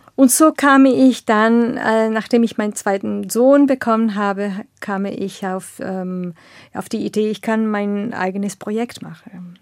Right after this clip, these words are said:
Und, und so kam ich erstmal dann auf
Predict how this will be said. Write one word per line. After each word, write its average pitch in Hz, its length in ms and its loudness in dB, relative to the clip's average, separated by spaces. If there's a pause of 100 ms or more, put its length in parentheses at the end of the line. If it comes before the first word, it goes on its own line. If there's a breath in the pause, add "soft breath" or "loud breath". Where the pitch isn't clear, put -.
(100)
Und, 185 500 -14 (240)
und 196 160 -10
so 233 160 0
kam 180 300 -6
ich 170 300 -14
erstmal 185 340 -8
dann 165 300 -12 (100)
auf 190 220 -10